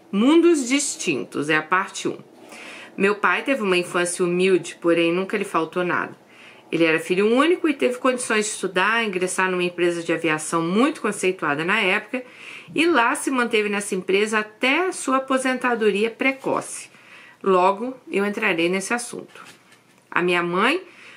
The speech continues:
vem de uma família extremamente humilde, pobre e desunida do interior de Minas Gerais.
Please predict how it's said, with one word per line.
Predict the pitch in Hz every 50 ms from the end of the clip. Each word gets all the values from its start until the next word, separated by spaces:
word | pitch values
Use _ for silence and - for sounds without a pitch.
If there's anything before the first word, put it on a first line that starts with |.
| - - -
vem | - 180 233 294 330
de | 330
uma | 320 302
família | - - 254 233 233 247 247 240 - - - -
extremamente | 262 285 330 370 359 - - - - 214 214 247 277 294 294 269 220 196 190 196 196 214 233 233 - -
humilde, | 220 202 196 202 202 185 165 165 - - _ -
pobre | 196 190 196 208 208 202 233 214 - - -
e | 214 233 247
desunida | 247 190 160 185 196 214 208 185 208 208 190 180 180 185 190 190 185 180
do | 185
interior | 190 185 185 - 180 175 175 175 185 185
de | 175 185
Minas | 180 175 165 170 170 160
Gerais. | 160 170 151 - - - - - -